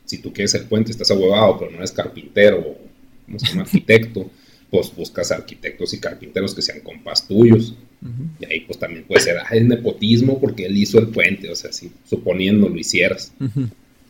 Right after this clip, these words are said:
Speaker 1: O, pero, pues, o sea, pues, es el que sabe, chinga madre, pues, o sea, si yo no sé, yo nomás quiero el puente. Entonces, o sea,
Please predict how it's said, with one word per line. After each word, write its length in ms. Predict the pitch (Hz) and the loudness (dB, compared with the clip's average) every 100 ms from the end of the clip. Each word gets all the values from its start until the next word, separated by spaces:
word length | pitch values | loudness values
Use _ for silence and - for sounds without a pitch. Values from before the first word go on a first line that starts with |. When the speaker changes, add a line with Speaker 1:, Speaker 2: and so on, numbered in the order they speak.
| - | -16
Speaker 1:
O, 320 | 76 76 73 - - | -14 -14 -16 -16 -4
pero, 240 | 85 80 | -2 -2
pues, 200 | - 82 | -6 -10
o 40 | 82 | -6
sea, 200 | - - | -4 -4
pues, 160 | - | -6
es 100 | 82 | -2
el 140 | 104 113 | -2 -2
que 100 | - | -10
sabe, 420 | - - 113 127 | -12 -8 -4 -2
chinga 400 | 123 127 127 127 | -2 -2 -2 -4
madre, 340 | 131 127 127 - | -6 -6 -6 -6
pues, 180 | 98 92 | -8 -6
o 20 | |
sea, 120 | 95 | -4
si 120 | - | -2
yo 100 | 95 | 0
no 120 | 101 | 0
sé, 220 | 107 104 120 | 4 6 6
yo 80 | |
nomás 220 | 120 120 117 | 4 2 2
quiero 160 | 120 | 2
el 80 | 120 | 2
puente. 580 | - 104 120 117 131 - - _ _ _ _ _ _ | 2 2 2 0 -6 -8 -16 _ _ _ _ _ _
Entonces, 520 | 90 90 - 98 92 | -6 -6 -4 -4 -4
o 40 | |
sea, 280 | 87 85 78 | -4 -4 -6